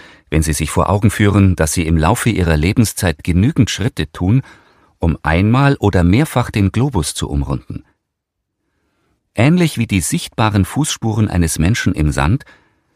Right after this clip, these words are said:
entsteht bei jedem Schritt auch ein Abdruck der Bewegung Ihres Körpers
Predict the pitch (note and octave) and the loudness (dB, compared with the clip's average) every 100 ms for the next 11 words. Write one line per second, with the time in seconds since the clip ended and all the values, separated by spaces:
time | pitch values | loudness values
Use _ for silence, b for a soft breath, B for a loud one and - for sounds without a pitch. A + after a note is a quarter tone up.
0 | b b b G#2+ - D#3+ - A2 C#3 D#3+ | b b b 0 0 0 0 0 2 2
1 | C3+ - C3 - A2+ - C3+ A2 B2+ - | 2 0 -2 0 -2 0 0 0 -2 -4
2 | - D3 - A2+ G2 G2+ A2+ A#2 - F#2 | -2 -2 -2 -2 0 0 0 0 0 -2
3 | F2 - E2 E2+ A2 A#2 - | -4 -2 -2 -2 -2 -4 -8